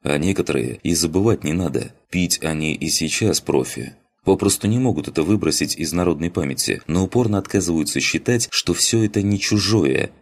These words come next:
что водится и за ними грешки. Но никак не может цивилизованный человек иметь такие корни, причём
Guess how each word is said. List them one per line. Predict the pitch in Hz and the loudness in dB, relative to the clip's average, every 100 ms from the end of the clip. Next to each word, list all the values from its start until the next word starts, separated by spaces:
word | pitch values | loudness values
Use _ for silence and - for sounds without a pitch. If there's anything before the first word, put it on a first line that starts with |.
| _ | _
что | - - 90 | -8 0 2
водится | 73 110 92 69 - 69 | 4 4 4 2 0 -2
и | - 92 | -2 -4
за | 80 101 | 0 0
ними | 120 80 67 | 0 -2 -2
грешки. | 67 78 - - 58 - _ _ _ | -2 -2 -2 -2 -4 -4 _ _ _
Но | 98 | 2
никак | 135 135 117 | 4 2 0
не | 120 | 0
может | 110 85 | 0 0
цивилизованный | - 98 104 113 87 | 0 2 2 2 2
человек | 85 92 98 117 117 | 0 0 2 2 0
иметь | 101 101 101 | 0 0 0
такие | - 120 135 107 | -4 -2 -2 -4
корни, | - 147 107 82 67 - - - | 2 4 4 0 -8 -12 -16 -12
причём | - 90 - 107 | -6 -2 0 0